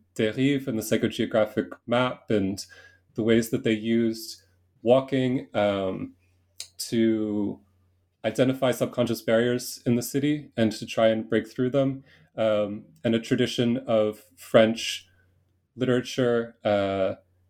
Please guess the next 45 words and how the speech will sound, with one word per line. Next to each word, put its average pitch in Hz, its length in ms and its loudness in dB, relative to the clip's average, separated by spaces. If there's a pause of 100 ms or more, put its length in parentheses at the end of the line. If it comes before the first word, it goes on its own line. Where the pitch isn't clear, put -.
(360)
that 104 400 2
in 117 80 0
different 131 280 -2
ways 117 200 2
carries 110 320 -2
on 117 160 2
that 120 200 -2
practice. 120 460 -2
So - 140 0
the 107 80 0
two 117 240 0
authors 113 300 0
that 113 100 2
I 104 100 0
focus 117 320 -4
on 107 160 4
are 98 100 2
Jacques 110 320 2
Reda, 110 520 0
his 107 160 -6
text - 500 0
Le 110 60 0
Méridien 110 480 2
de 104 80 -8
Paris, 123 560 0 (520)
um, 95 440 0
where 104 120 0
he 101 60 2
tries 107 280 4
to - 100 -18
follow 107 360 2
the 98 420 -2
Paris 107 300 4
meridian, 104 580 0 (560)
um, 90 400 0
from 95 340 -2 (300)
north 104 280 0
to - 60 -18
south, 120 500 -2 (560)
uh, 95 220 0
across 101 320 4
the 113 80 -6
city 120 320 0
on 98 140 0
foot, 127 360 0